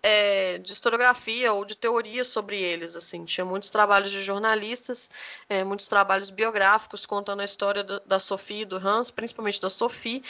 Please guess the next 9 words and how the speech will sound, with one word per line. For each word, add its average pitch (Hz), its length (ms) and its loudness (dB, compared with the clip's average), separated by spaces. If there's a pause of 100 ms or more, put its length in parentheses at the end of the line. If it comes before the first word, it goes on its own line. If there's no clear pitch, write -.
(240)
mas 233 200 6
não 262 120 4
tinha 285 240 2
muita 269 280 0
coisa 262 500 6
mais, 233 600 2
um 233 100 -6
trabalho 226 380 4
acadêmico 233 720 2